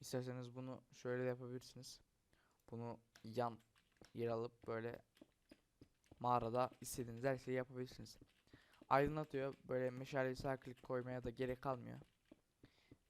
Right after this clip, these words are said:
Dilediğiniz gibi sol elinizde kalabiliyor. Evet.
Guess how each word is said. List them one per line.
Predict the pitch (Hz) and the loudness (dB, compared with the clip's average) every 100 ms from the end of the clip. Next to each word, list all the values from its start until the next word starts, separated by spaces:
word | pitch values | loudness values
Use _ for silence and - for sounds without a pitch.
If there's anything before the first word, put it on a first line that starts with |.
| _ | _
Dilediğiniz | 165 170 160 165 156 131 | -4 -2 0 0 -2 -2
gibi | 127 135 151 - _ _ - _ _ - _ _ - _ _ - _ | -2 0 -2 -6 _ _ -20 _ _ -20 _ _ -20 _ _ -20 _
sol | - - 151 143 - | -16 -4 -2 -2 -2
elinizde | - 123 120 123 139 | -6 -6 -6 -6 -6
kalabiliyor. | - 131 131 123 123 147 - - _ _ _ _ - - _ - - _ _ _ _ _ _ _ _ _ _ _ - - - - - _ - | -2 0 0 -2 -6 -8 -14 -20 _ _ _ _ -20 -20 _ -20 -20 _ _ _ _ _ _ _ _ _ _ _ -20 -20 -20 -20 -20 _ -4
Evet. | 123 120 - - - | -2 -4 -6 -10 -12